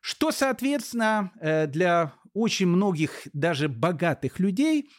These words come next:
э, ставило большой Маген Давид, большую, в общем, шестиконечную звезду на их мечту, э, перебраться в этот необыкновенный город Вена, э, где жили эти счастливые терпимые, которые очень-очень, как я сказал, гордились своим статусом.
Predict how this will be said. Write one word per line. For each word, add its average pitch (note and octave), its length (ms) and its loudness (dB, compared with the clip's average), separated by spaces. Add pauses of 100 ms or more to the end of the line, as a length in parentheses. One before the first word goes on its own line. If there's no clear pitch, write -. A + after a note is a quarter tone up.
(120)
э, D#3 220 2
ставило A#3+ 560 0
большой A3+ 640 -2
Маген E3 360 -2
Давид, F#3+ 300 0
большую, E3+ 380 -2
в - 20 0
общем, C#3+ 220 -6
шестиконечную D#3 640 -4
звезду F#3+ 380 0
на F3+ 100 4
их F#3 160 0
мечту, A3+ 500 -2 (300)
э, C3 720 0
перебраться D3+ 500 -2
в A#2+ 60 -4
этот F3 340 -4 (120)
необыкновенный C#3 800 0
город D#3 460 0 (200)
Вена, A3 540 0 (260)
э, B2 340 -6
где D#3 440 0
жили C#3 460 0
эти E3 320 -2
счастливые C#3+ 640 2
терпимые, A3+ 600 0 (280)
которые B2+ 340 -2
очень-очень, D#3+ 500 0
как - 220 -4
я A#2+ 60 -4
сказал, F#3 240 0
гордились B2+ 520 -2
своим C3 200 0
статусом. - 540 -10